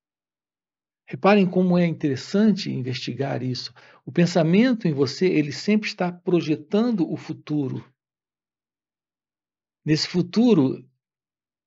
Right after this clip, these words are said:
ele quer se tornar algo. Ele quer alcançar algo. Repare, é só um jogo do próprio pensamento. Evidente que ele cria um pensador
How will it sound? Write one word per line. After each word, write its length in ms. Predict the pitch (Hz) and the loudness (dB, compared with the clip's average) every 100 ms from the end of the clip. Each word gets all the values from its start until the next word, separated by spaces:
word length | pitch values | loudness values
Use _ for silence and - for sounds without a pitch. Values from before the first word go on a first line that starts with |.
| - | -2
ele 200 | 160 165 | 2 2
quer 380 | - 165 185 180 - - | 0 2 2 2 -2 -16
se 220 | - - 180 | -18 -12 -8
tornar 680 | - 156 156 151 165 165 | -6 -4 -4 -4 -2 0
algo. 580 | 131 135 131 117 107 - _ _ _ _ _ _ _ _ _ _ _ _ _ _ _ _ | 0 0 0 -2 -8 -12 _ _ _ _ _ _ _ _ _ _ _ _ _ _ _ _
Ele 200 | 156 131 | -8 -8
quer 220 | 131 165 170 | -2 2 2
alcançar 640 | 160 170 147 - 175 156 | 0 -4 -6 -6 -4 -2
algo. 380 | 139 135 120 127 | 0 -2 -4 -10
Repare, 600 | - 160 - 170 123 - | -4 -4 2 0 0 -4
é 80 | 143 | -6
só 200 | - 226 | -2 -2
um 140 | 240 | 0
jogo 500 | 127 143 220 202 135 | -2 0 2 0 -4
do 140 | 127 | -8
próprio 340 | 127 208 214 185 | -2 0 0 -2
pensamento. 760 | 180 175 156 156 160 131 - - _ _ _ _ _ _ _ _ _ _ _ _ _ _ _ - | -4 -2 -4 -2 -4 -6 -12 -18 _ _ _ _ _ _ _ _ _ _ _ _ _ _ _ -6
Evidente 460 | 127 147 202 247 - | 0 4 4 4 4
que 80 | 165 | 2
ele 100 | 151 | 2
cria 240 | 214 226 | 0 2
um 140 | 180 | 0
pensador 760 | 175 170 - 143 117 175 214 | 0 -2 -2 -6 -2 2 2